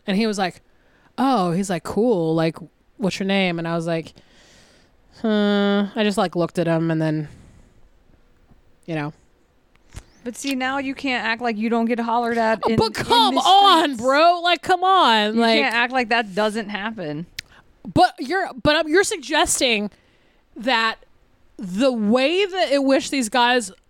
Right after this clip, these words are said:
Speaker 1: on this show are hollering at people like this is real life. You're telling me that, that, that
Speaker 2: I don't
Speaker 1: friends
Speaker 2: think
Speaker 1: that
Speaker 2: it's
Speaker 1: you
Speaker 2: real.
Speaker 1: have
Speaker 2: Yes, I know people. I have a friend who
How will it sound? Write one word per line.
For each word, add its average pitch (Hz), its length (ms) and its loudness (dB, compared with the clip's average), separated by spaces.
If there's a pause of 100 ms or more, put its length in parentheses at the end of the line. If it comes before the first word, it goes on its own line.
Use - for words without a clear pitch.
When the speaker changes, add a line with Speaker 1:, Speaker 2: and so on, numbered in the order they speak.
(300)
Speaker 1:
on 233 160 2
this 240 140 2
show 254 220 0
are 226 120 4
hollering 254 540 2
at 247 120 -2
people 254 300 0
like 262 220 2
this 247 260 0
is 202 220 0
real 214 340 0
life. 214 420 0
You're 262 120 0
telling 262 260 0
me 254 120 0
that, 214 160 -2
that, 214 260 -2
that 214 200 -2
Speaker 2:
I 370 140 4
don't - 20 2
Speaker 1:
friends 262 220 2
Speaker 2:
think 320 120 2
Speaker 1:
that 277 80 2
Speaker 2:
it's 285 100 0
Speaker 1:
you 269 80 2
Speaker 2:
real. 240 80 2
Speaker 1:
have 254 320 2
Speaker 2:
Yes, 269 320 0
I 262 160 0
know 277 200 0
people. 254 460 -2
I 262 120 2
have 294 100 0
a 302 80 -6
friend 254 340 0
who 247 400 0